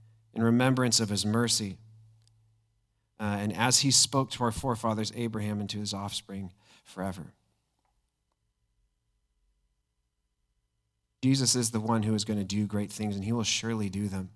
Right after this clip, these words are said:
These levels of prophecy, they are about things that, that are s-, that we're still waiting on in two thousand twenty-three, still waiting on when the king comes down and sets this world right, still waiting on those things to happen.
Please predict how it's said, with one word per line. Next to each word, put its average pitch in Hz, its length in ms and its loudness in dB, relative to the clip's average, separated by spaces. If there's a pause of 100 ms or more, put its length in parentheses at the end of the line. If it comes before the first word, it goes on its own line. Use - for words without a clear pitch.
(840)
These 143 180 6
levels 165 320 4
of 117 100 2
prophecy, 127 540 4
they 113 220 2
are 120 160 4
about 113 300 4
things 120 320 -2
that, 110 260 -4
that 110 140 0
are 110 140 -2
s-, - 280 4
that 123 160 -2
we're 143 140 8
still 143 400 6
waiting 98 320 -2
on 101 100 -4
in 120 100 0
two 135 160 2
thousand 117 280 2
twenty-three, 110 420 -2
still 131 640 4 (260)
waiting 117 360 6
on 107 240 2 (260)
when 120 240 4
the 113 60 4
king 139 440 4
comes 131 400 6
down 120 400 6
and 104 160 0
sets 120 300 4
this 117 240 2
world 107 260 2
right, 113 220 4
still 143 400 4
waiting 135 340 4
on 117 180 4
those 110 240 2
things 110 260 0
to 95 80 -8
happen. 104 420 -4